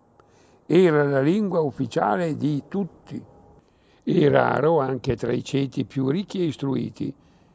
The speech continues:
Era il caso di trovare chi sapesse una lingua straniera. Le voci della mia città, in tutta la Lombardia,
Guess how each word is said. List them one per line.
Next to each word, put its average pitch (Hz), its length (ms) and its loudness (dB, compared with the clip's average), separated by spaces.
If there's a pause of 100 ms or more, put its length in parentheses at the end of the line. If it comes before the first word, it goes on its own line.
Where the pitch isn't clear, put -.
(220)
Era 160 220 4
il 131 80 -2
caso 147 340 2
di 131 120 -4
trovare 139 460 0
chi 123 140 -6
sapesse 123 540 -4
una 123 180 -4
lingua 127 300 -4
straniera. 120 580 -6 (1700)
Le 156 120 -2
voci 208 340 0
della 180 200 2
mia 170 200 -2
città, - 640 -6 (100)
in - 280 -10
tutta 175 400 -4
la 117 120 -2
Lombardia, 135 800 -2